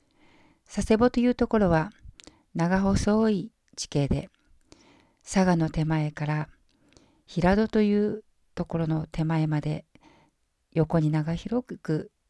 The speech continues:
地形があるんですね。それで私たちの希望は西の方で、ハウステンボス寄りの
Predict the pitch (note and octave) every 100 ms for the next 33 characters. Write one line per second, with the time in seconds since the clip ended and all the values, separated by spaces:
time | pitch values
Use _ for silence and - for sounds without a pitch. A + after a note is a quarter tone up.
0 | _ - - D3 C#3+ C#3+ D3+ _ C#3 C#3
1 | B2+ C3 - E3+ A#3+ - _ _ - -
2 | _ _ _ _ - F3 F#3 F#3+ - _
3 | _ - F#3+ A#3+ A3 F3+ E3 - D#3 D3+
4 | D3 D#3 D#3+ _ E3+ D#3+ - E3+ E3 E3
5 | D3 D3+ - - - - _ - F#3 G3+
6 | - G#3+ G#3 G#3+ - G3+ G3 G3 F#3+ F#3+